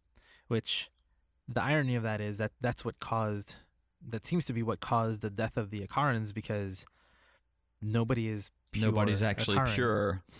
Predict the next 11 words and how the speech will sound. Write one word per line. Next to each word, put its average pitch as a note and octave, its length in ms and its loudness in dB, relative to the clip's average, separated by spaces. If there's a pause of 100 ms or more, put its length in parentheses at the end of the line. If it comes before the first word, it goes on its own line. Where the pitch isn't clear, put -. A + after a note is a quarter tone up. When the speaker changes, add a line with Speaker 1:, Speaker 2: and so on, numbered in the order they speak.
(120)
Speaker 1:
Yeah. A2 300 -6 (340)
Nobody's B2+ 320 4
pure C#3 360 2
anything, C#3 520 0 (500)
right? A#2+ 220 0 (140)
So A#2 480 2 (960)
they, C3+ 640 2 (640)
you A#2+ 100 0
know, G2+ 200 -4 (220)
some D3 440 2
group E3 400 4